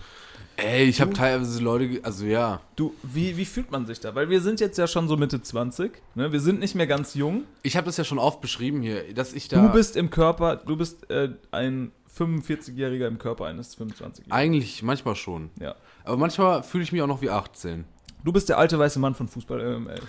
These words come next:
Speaker 2: ne? Du bist Mike
Speaker 1: Mike
Speaker 2: Nöcker.
Speaker 1: Nöcker. Ich bin, also ich finde eigentlich
Speaker 2: Der
Speaker 1: Mike
Speaker 2: Mike
Speaker 1: Nöcker auch ein
Speaker 2: Mike
Speaker 1: guter Name.
Speaker 2: Nöcker.
Speaker 1: Mike Nöcker.
Speaker 2: Mike Nöcker.
Speaker 1: Nöcker.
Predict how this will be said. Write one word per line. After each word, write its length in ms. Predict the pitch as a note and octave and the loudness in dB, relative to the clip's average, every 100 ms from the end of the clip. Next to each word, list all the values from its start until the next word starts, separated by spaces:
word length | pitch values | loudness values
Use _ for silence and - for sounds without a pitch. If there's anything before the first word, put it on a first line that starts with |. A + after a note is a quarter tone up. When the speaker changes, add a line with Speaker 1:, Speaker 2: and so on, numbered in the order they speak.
| - - | -16 -14
Speaker 2:
ne? 120 | C3+ - - - | -14 -16 -18 -6
Du 100 | D#3 | 0
bist 180 | F3+ E3+ | 0 0
Mike 160 | D#3 | 2
Speaker 1:
Mike 220 | B2+ B2+ | 4 4
Speaker 2:
Nöcker. 380 | A#2+ A#2 G#2+ F2+ - | 2 0 0 -2 0
Speaker 1:
Nöcker. 200 | - - | 0 2
Ich 160 | B2+ - | 0 2
bin, 240 | E3 E3 - | 2 2 0
also 220 | C3+ C#3+ | 0 0
ich 180 | D3 - | -2 -2
finde 300 | F3 E3+ B2 | -2 0 0
eigentlich 220 | D3 B2 | -2 0
Speaker 2:
Der 100 | - | 0
Speaker 1:
Mike 160 | C3 | 0
Speaker 2:
Mike 120 | E3 A2 | 0 0
Speaker 1:
Nöcker 320 | C3+ C#3 A#2+ | -2 0 -2
auch 160 | G2+ G#2 | -2 0
ein 80 | |
Speaker 2:
Mike 260 | D3+ D#3+ E3 | 4 4 6
Speaker 1:
guter 100 | E3 | 6
Name. 140 | E3 | 8
Speaker 2:
Nöcker. 260 | C#3 G2+ B1+ - | 8 6 0 -6
Speaker 1:
Mike 420 | G2+ A2+ A#2 A2+ | -2 0 0 -2
Nöcker. 480 | A2+ G#2+ F#2+ F#2+ F2+ - | -2 -2 -4 -6 -10 -14
Speaker 2:
Mike 300 | C#3+ D#3 C3 | -8 -6 -6
Nöcker. 500 | C#3+ D3 C#3 A2 - | -4 -2 0 0 0
Speaker 1:
Nöcker. 460 | G2+ G2+ D#2+ G#1 | 0 -2 -4 -6